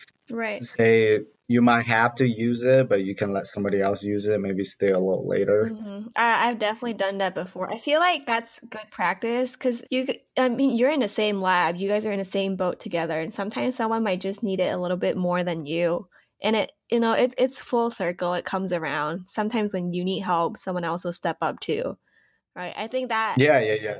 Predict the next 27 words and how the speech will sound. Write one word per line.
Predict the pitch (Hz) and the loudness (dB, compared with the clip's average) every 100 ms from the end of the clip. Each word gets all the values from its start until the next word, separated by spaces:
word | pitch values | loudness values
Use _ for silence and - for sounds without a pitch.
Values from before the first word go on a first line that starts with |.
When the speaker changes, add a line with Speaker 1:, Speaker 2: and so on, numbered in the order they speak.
| - | -2
Speaker 1:
that's | 240 - | -2 0
a | 311 | -2
really | 214 214 214 214 | 0 0 0 0
good | 196 208 196 - | 0 0 -2 -10
point | - 196 196 247 240 | -4 -2 0 -2 -4
because | 220 240 214 202 - | -4 0 0 -2 -2
that | 208 185 - | -2 -2 -2
builds | 208 208 - - 180 | 0 0 -4 -12 -2
good | 196 196 | 2 2
lab | 180 175 190 - | 2 0 0 -4
culture, | - 269 277 311 302 | -6 -4 0 2 2
which | 294 220 | 0 -2
I | 208 | -4
feel | 208 226 208 | -2 0 0
is | 190 | 0
very | 180 185 | 0 0
important. | 175 - 175 - 262 302 | -2 -6 -6 -2 -2 2
Speaker 2:
Mm-hmm. | 117 110 107 120 131 - | 2 2 -2 -4 -6 -2
Speaker 1:
A | 208 | 0
lab | 202 202 214 | 2 2 0
culture | 233 214 233 220 | -2 0 0 0
where | 208 196 185 | 0 2 0
different | 185 226 226 226 | 0 -2 -2 -4
members | 202 202 202 208 | -2 0 0 -2
of | 202 190 | -4 -2
the | |
lab | 175 170 147 139 | 0 2 2 0